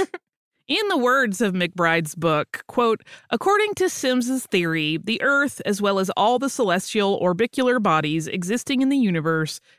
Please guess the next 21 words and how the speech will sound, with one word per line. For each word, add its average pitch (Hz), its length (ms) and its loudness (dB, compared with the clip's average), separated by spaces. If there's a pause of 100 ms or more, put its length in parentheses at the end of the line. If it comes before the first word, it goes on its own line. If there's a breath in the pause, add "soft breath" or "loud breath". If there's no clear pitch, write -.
visible 269 600 2
and 202 240 0
invisible, 156 720 0 (260 soft breath)
which 254 300 -2
partake 247 440 0
in 240 220 -2
any 370 260 -2
degree 180 420 0
of 165 100 0
a 175 80 0
planetary 165 580 -4
nature, 151 540 -4
from 208 200 -4
the 214 80 0
greatest 240 460 -2
to - 80 -6
the 262 100 -4
smallest, 156 720 -2
from 254 220 0
the 320 100 0
sun 254 480 -2